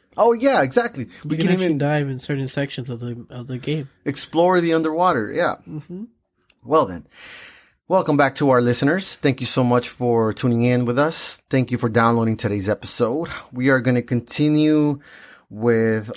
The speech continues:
Speaker 1: our Pokemon Adventure storyline, which we got a lot to cover today. We got a big chapter. But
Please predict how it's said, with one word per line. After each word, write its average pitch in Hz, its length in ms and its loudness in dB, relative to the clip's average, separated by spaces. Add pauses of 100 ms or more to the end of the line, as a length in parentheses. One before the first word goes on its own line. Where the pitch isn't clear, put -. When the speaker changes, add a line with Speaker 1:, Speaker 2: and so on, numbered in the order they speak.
Speaker 1:
our 107 340 0
Pokemon 135 460 2
Adventure 120 540 0
storyline, 120 1300 -2
which - 600 -8 (120)
we - 60 -12
got 196 140 2
a 175 40 2
lot 156 200 2
to - 60 -12
cover 127 240 2
today. 98 180 -6
We 110 100 -6
got 123 140 2
a 95 40 -6
big 131 380 0
chapter. - 580 -2
But 127 440 -2